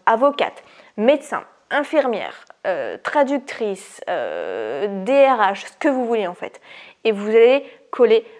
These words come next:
le métier de cette image également. Vous allez coller un petit peu le salaire que vous voulez, parce que j'imagine aussi que c'est pour avoir, euh, un salaire, euh, mieux que ce que vous avez à présent. Et du coup, tout ça va vous, euh, dire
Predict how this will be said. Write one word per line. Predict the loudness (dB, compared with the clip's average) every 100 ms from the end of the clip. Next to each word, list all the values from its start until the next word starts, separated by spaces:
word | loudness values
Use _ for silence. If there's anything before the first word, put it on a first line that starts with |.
| _
le | -2 2
métier | 2 2 0
de | -2
cette | -2 -4 -6
image | -4 -4 -4 -8 -12 -4
également. | -2 -2 -6 -10 _ _ _ _ _ _ -12
Vous | -8 2
allez | 4 4
coller | 2 2 2
un | 2
petit | -2
peu | 0
le | 0
salaire | 0 2 4 4 2 -4
que | -2 -2 -2
vous | -8 -10
voulez, | -2 0 0
parce | -4 -6
que | -6
j'imagine | -4 -6 -4 -6
aussi | -8 -8
que | -8 -8 -14 -20 _
c'est | -16 -10
pour | -2 0
avoir, | 4 2 2 0
euh, | 2 0
un | -2
salaire, | -2 0 -2 -4 -6
euh, | -4
mieux | -4 0 2 2
que | 0
ce | -6
que | -2
vous | 0
avez | 0 -2 -6
à | -6 -6
présent. | -6 -6 -4 -4 -8 -20 -20 -20 -14 0
Et | 4 4 4 0
du | -8
coup, | -6 0 2 0 -8 -18 -12
tout | -6
ça | 0 4 6 4 -2 -2
va | 2 4 4 -2
vous, | -10 -8 -8 -6
euh, | -4
dire | -4 -2 -2